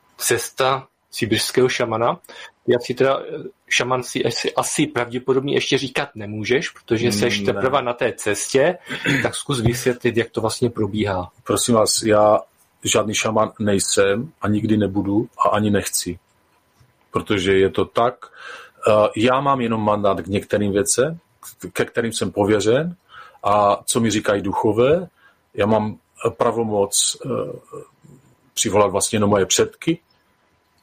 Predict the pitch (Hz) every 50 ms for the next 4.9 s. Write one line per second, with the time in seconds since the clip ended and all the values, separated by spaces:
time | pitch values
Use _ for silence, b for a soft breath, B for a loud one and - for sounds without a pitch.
0 | _ _ _ _ _ - 92 98 98 101 104 101 101 98 95 - - _ _ _
1 | _ _ _ _ _ _ _ _ _ _ - - 160 143 180 - - - 147 120
2 | 131 135 127 117 - - 131 120 - - 147 127 120 117 113 123 135 139 113 87
3 | 80 - _ _ _ _ _ _ _ _ _ - - 107 110 - 139 135 151 -
4 | - - - 120 120 113 104 98 - 101 95 90 90 85 78 69 -